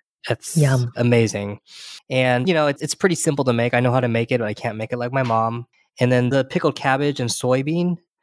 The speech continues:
Speaker 1: you get it in a can. And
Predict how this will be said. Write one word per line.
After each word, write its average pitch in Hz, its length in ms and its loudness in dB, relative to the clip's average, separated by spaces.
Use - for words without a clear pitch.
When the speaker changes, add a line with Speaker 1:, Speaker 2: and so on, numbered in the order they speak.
Speaker 1:
you 131 80 2
get 127 180 4
it 123 80 -2
in 117 80 -4
a 113 60 -2
can. 127 580 0
And 120 640 0